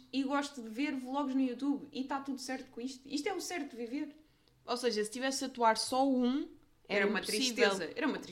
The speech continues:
Speaker 1: tristeza.
Speaker 2: tinhas que fazer um mix de tatuagem.
Speaker 1: Eu, imagina que eu tatuava agora. Eu não te sei dizer. Eu acabei de vir no carro a chorar com o Mário. Mas ontem estava a cantar Diamantes do Plutónio.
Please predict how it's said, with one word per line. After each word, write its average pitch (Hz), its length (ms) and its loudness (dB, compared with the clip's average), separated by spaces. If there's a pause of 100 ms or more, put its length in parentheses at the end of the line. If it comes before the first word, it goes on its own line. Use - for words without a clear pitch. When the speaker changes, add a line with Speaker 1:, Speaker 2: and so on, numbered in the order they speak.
Speaker 1:
tristeza. 240 200 8
Speaker 2:
tinhas 247 200 0
que - 60 -6
fazer 240 160 2
um 240 200 2
mix 240 320 -2
de - 60 -12
tatuagem. 214 680 0
Speaker 1:
Eu, 269 240 0
imagina 254 360 2
que 285 80 -2
eu 285 80 -2
tatuava 262 420 0
agora. 160 380 -4 (400)
Eu 214 120 2
não 214 120 0
te 220 80 -6
sei 254 200 0
dizer. 277 440 0 (500)
Eu 220 160 6
acabei 262 300 2
de 254 100 0
vir 254 160 2
no 247 180 2
carro 262 280 2
a 277 40 -2
chorar 269 420 0
com 262 100 -4
o 254 40 0
Mário. 165 360 0 (400)
Mas 247 240 0
ontem 170 480 0
estava 214 280 0
a 214 40 -4
cantar 240 360 -2
Diamantes 262 460 0
do 262 60 -6
Plutónio. 247 480 -8